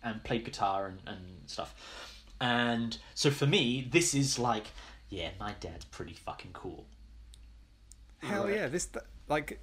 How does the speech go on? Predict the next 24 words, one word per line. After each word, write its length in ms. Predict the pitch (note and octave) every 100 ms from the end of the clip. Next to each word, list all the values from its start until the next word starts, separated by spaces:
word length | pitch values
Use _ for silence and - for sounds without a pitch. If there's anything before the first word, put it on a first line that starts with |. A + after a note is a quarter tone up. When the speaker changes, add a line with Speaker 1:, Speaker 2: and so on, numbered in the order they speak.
| -
Speaker 2:
talking 260 | - F3 E3
about 360 | C#3 C3 A#2+ - - - - - - - - - -
people 220 | - D#3+ C#3
not 160 | B2
getting 220 | C#3 C3+
why 140 | A#2+ A#2+
you 120 | A#2+
only 140 | - A#2+
listen 260 | A#2 A#2+
to 120 | A#2
rock 240 | A2+ A#2 -
and 100 | A2+
roll 180 | A#2 A2+
from 200 | B2 A2+
the 80 |
fifties, 460 | G#2+ D3 - G#2+ A#2
that 220 | - F3
is 140 | F3 -
the 120 | D3+
coolest 600 | - - G#3 G3+ F#3 -
genre 460 | D3+ D3+ A#2 G#2 -
in 180 | A#2+
the 80 | A#2
coolest 560 | D#3 C3+ E3 C#3+ C#3